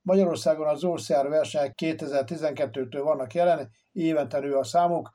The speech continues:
a kihívások jellege és nehézsége egyre változatosabb.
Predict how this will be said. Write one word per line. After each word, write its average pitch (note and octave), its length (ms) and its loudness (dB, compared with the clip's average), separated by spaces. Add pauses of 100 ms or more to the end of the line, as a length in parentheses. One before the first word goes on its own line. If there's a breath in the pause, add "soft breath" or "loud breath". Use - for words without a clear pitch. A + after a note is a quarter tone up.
(200)
a F#3+ 100 -8
kihívások D3 640 0
jellege D3 600 2
és - 200 -14
nehézsége D3 680 -2
egyre C3 580 -8
változatosabb. B2+ 880 -2